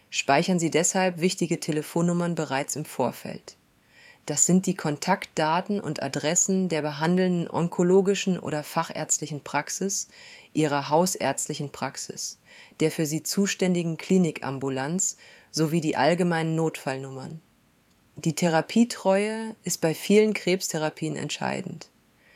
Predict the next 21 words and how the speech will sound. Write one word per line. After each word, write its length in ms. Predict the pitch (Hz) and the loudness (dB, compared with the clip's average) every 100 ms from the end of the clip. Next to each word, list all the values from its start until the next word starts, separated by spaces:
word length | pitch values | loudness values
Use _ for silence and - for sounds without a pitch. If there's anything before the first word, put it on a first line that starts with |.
| - _ _ - | -20 _ _ -2
Dazu 360 | 139 156 - | 0 2 4
gehört 340 | 190 175 180 180 | 4 4 2 2
die 80 | 170 | 4
regelmäßige 720 | 175 202 202 190 190 185 - | 6 8 8 8 4 2 2
Einnahme 440 | 147 180 160 143 | 2 4 2 0
der 120 | 139 139 | -2 -4
Medikamente. 920 | 143 151 - 143 135 139 - - 151 _ _ _ _ _ _ _ - | -6 -8 -6 -6 -6 -8 -12 -12 -14 _ _ _ _ _ _ _ -2
Ein 200 | 147 156 | 0 2
elektronischer 800 | 156 156 - - 175 190 180 175 | 2 2 0 2 4 4 2 2
Medikationsplan, 1400 | 170 156 156 156 - 175 185 185 - 139 135 147 185 208 - | 2 2 -2 -4 -2 0 2 0 -4 -4 -4 -4 -4 -6 2
E-Medi-Plan, 1040 | 156 175 170 147 143 - 143 135 160 196 - - - - | 4 6 6 2 -2 -4 -4 -2 -4 -4 -8 -20 -20 -10
hilft, 560 | - 185 214 247 - - | 6 8 8 6 -4 -2
die 120 | - | 2
Einnahme 460 | 135 175 196 190 190 | 4 6 6 4 2
von 220 | 170 156 | -2 -2
Krebsmedikamenten 1000 | - 180 - 165 151 - 147 147 - 160 | 0 0 0 -2 -2 -4 -2 -2 -4 -4
zu 220 | - 156 | -4 0
Hause 380 | 147 170 180 170 | 0 0 0 2
sicher 400 | 165 190 202 190 | 2 2 0 -2
zu 180 | - - | -2 -2
organisieren. 840 | 147 151 147 139 139 135 135 156 | -2 -2 -4 -4 -6 -6 -8 -12